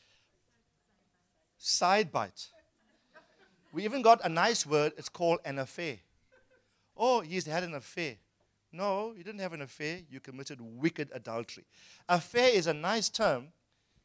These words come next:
to placate something detestable before God, right? So don't,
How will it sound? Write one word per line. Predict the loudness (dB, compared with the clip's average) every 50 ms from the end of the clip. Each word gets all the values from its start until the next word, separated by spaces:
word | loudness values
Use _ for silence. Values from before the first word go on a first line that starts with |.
| _ -10
to | -8 -8 -8
placate | -6 -4 -4 -4 -4 -6 -8 -8 -8 -6 -4
something | -6 -6 -6 -6 -10 -12 -16 -16 -14
detestable | -14 -14 -12 -8 -4 -2 0 0 0 -2 -4 -4 -4 -4 -6
before | -6 -8 -10 -6 -6 -6 -6
God, | -6 -8 -12 -12 -12 _ _ _ _ _ _ _ _ _
right? | -20 -18 -18 -18 -20 _ _ _ _ _ _ _ _ _ _ _ _ _ _ _
So | -4 -2 0 2 0 0
don't, | -2 -2 -4 -4